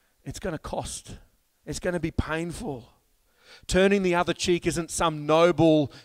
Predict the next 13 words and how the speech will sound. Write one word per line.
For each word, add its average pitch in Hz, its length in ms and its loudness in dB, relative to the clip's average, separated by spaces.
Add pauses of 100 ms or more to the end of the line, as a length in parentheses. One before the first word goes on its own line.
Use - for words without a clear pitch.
(120)
gesture. 139 680 -2 (2250)
Turning 165 320 -4
the 151 120 -4
other 131 160 -6
cheek - 540 -8 (280)
requires 135 760 -4 (300)
drastic 139 880 -4 (300)
humility, 127 880 -4 (1800)
incredible 143 880 0 (220)
grace, - 880 -4 (1080)
and 123 120 -10
unconditional 123 800 -8
love. 107 600 -12